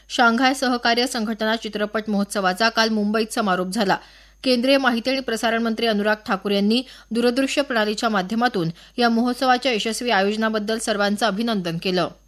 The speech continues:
सक्तवसुली संचालनालय ईडीनं काल शाहूपूर इथल्या कोल्हापूर जिल्हा मध्यवर्ती सहकारी बँकेतील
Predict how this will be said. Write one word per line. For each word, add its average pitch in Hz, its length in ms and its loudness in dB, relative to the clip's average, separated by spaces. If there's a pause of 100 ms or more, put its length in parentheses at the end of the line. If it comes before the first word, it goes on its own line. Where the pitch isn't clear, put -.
(1000)
सक्तवसुली 277 680 0
संचालनालय 240 720 2
ईडीनं 233 400 0
काल 240 260 2
शाहूपूर 233 480 -2
इथल्या 240 280 -2
कोल्हापूर 233 480 -2
जिल्हा 220 280 -2
मध्यवर्ती 220 600 -2
सहकारी 202 420 0
बँकेतील 208 560 -2